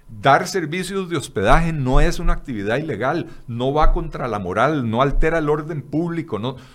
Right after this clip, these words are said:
no tiene ningún elemento para considerarlo actividad comercial ilegal. Simple y sencillamente es una actividad que ahora, con los avances tecnológicos, se presta de otra manera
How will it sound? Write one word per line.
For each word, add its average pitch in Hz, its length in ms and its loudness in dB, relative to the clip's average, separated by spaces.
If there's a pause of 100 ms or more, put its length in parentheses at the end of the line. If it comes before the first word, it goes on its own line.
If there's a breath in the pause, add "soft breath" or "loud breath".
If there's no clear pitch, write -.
no 127 160 0
tiene 180 280 -2
ningún 156 520 0
elemento 147 520 -4
para 147 200 -6
considerarlo 107 680 2
actividad 127 540 2
comercial 131 480 2
ilegal. 120 500 2 (240 loud breath)
Simple 151 380 -6
y - 20 -2
sencillamente 170 640 -6
es 127 80 -6
una 185 120 -4
actividad 156 680 2 (260 loud breath)
que 117 140 -2
ahora, 143 340 2
con 101 140 -4
los 95 140 -6
avances 127 360 4
tecnológicos, 175 720 -4 (220 soft breath)
se - 200 -2
presta 160 540 -2
de 120 140 0
otra 151 260 2
manera 165 480 -2